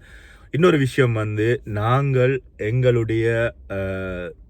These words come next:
சொந்த வாழ்க்கையில நாங்கள் ஒரு கருத்தை வெளியில கொண்டு வருகிறோம் அப்படின்ற பொழுது அந்த கருத்துக்கள் சம்பந்தமாக பல்வேறுபட்ட விமர்சனங்கள் உருவாவதற்கான வாய்ப்புகள் இருக்கிறது.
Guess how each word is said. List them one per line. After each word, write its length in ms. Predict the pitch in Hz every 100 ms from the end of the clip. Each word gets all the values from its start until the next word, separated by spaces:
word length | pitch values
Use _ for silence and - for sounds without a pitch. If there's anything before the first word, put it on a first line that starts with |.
| - - -
சொந்த 400 | - 131 143 139
வாழ்க்கையில 640 | 113 104 101 - 92 92 101
நாங்கள் 300 | 98 101 92
ஒரு 160 | 101 92
கருத்தை 360 | 107 107 110
வெளியில 200 | 101 95
கொண்டு 320 | 92 107 110
வருகிறோம் 380 | 104 98 101 95
அப்படின்ற 400 | 87 90 85 82 -
பொழுது 280 | - 117 101 127 - - - -
அந்த 200 | - 113
கருத்துக்கள் 500 | 110 131 143 139 135
சம்பந்தமாக 720 | 117 107 98 95 92 92 92 107
பல்வேறுபட்ட 840 | - 107 113 107 98 87 80 98 101
விமர்சனங்கள் 800 | 92 92 101 - 95 90 85 90 -
உருவாவதற்கான 640 | 92 90 92 87 85 87 82
வாய்ப்புகள் 440 | 85 87 - 80
இருக்கிறது. 400 | - - 90 -